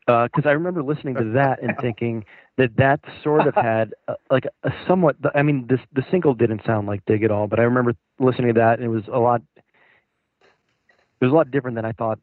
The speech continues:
Speaker 1: than the single was. But, um, but yeah, I, I don't remember there being a lot of bands that sounded like, like Dig.
Speaker 2: I agree with you. I was definitely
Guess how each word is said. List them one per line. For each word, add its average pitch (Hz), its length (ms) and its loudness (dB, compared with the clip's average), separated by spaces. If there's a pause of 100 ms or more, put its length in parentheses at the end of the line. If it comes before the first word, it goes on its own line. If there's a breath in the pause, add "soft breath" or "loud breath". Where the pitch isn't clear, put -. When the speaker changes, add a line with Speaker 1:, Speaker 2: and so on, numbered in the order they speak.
(100)
Speaker 1:
than 110 280 -6 (100)
the 92 180 -8
single 110 240 -4
was. - 320 -14 (180)
But, 110 200 2
um, 104 200 0
but 113 120 -2
yeah, 127 120 4 (140)
I, 123 100 0 (160)
I 127 140 2
don't 190 160 -2
remember 160 240 2
there 147 80 2
being 135 240 0
a 120 40 0
lot 117 120 2
of 110 80 -2
bands 117 220 -2
that 92 120 -12
sounded 120 280 0 (100)
like, 117 120 -12 (140)
like 104 260 -6
Dig. 78 360 -4 (1700)
Speaker 2:
I 175 120 0
agree 220 220 -4
with 214 140 -4
you. 175 80 -10
I 185 120 2
was 262 120 -6
definitely 233 800 -6